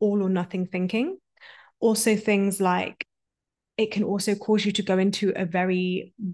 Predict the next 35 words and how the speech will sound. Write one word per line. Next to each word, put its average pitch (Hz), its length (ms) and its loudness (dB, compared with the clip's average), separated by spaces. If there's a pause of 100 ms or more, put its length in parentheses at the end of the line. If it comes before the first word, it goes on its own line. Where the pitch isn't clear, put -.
(120)
deep, 190 400 -4
like, 175 220 -6
self-worth 185 640 0
spiral. 214 600 2 (400)
"If 202 140 -2
I 202 60 4
don't 190 220 2
get 190 140 2
a 180 40 -2
client 185 340 -2
this - 200 -4
month, 180 220 0
then 185 100 2
I'm 185 160 6
never 180 200 4
gonna 180 200 2
make 180 300 -2
it. - 240 -8 (440)
If 202 420 0 (260)
I 185 640 2
don't 190 220 2
hit 175 340 -2 (180)
my, 180 600 0 (260)
my 190 240 4
goal 185 280 2
this 180 220 -6
month, 175 360 -6
then 185 320 2
is 190 180 0
this 190 160 0
ever 185 180 0
gonna 175 200 0
happen 175 300 -4
for - 200 -6
me? - 320 -8